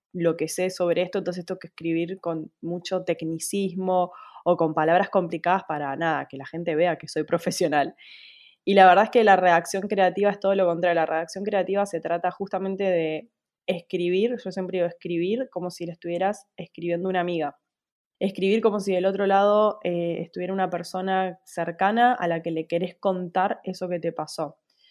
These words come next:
Entonces, cuando le sacamos toda esa solemnidad, cuando le bajamos un poco la parte técnica o, o dura al texto, empezamos a usar palabras de nuestro día a día, ahí entran varios factores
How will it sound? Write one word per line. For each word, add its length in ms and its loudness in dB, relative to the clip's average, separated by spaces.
Entonces, 420 -2
cuando 520 0
le 160 0
sacamos 480 2
toda 180 -2
esa 160 -6
solemnidad, 680 2
cuando 540 -2
le 200 -8
bajamos 520 -6
un 100 -8
poco 580 -2
la 180 -6
parte 600 -4
técnica 600 -2
o, 100 -2
o 560 -8
dura 340 0
al 240 -8
texto, 400 -2
empezamos 300 -4
a 40 -4
usar 280 -4
palabras 400 0
de 80 -4
nuestro 320 -6
día 180 0
a 40 2
día, 500 0
ahí 200 4
entran 480 2
varios 440 2
factores 600 0